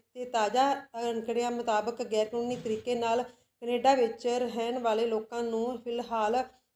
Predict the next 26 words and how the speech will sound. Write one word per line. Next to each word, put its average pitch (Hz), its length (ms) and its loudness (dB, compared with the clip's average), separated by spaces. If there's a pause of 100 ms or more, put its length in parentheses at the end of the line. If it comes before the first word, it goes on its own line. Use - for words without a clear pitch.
ਗਿਣਤੀ 247 260 -6
ਤੀਹ 247 280 -4
ਹਜ਼ਾਰ 226 240 2
ਛੇ 226 280 -2
ਸੌ 233 220 0
ਸਤਾਸੀ 233 500 -4
ਹੈ 220 260 0 (280)
ਅਤੇ 247 160 -2
ਕੈਨੇਡਾ 233 400 2
ਬਾਰਡਰ 233 340 2
ਸਰਵਿਸ 226 500 -2
ਏਜੰਸੀ 220 480 -6 (340)
ਤੇ 233 160 -2
ਨੇ 226 340 2 (200)
ਇਸ 240 240 -6
ਉੱਤੇ 240 340 -8
ਕੰਮ 214 280 0
ਕਰਨਾ 226 260 -2
ਸ਼ੁਰੂ 240 240 -4
ਕਰ 247 140 0
ਦਿੱਤਾ 220 240 -8
ਹੈ। 247 100 -2
ਕੈਨੇਡਾ 226 360 0
ਵਿੱਚ 226 260 -2
ਕਿਸੇ 240 380 -4
ਵੀ 262 260 -4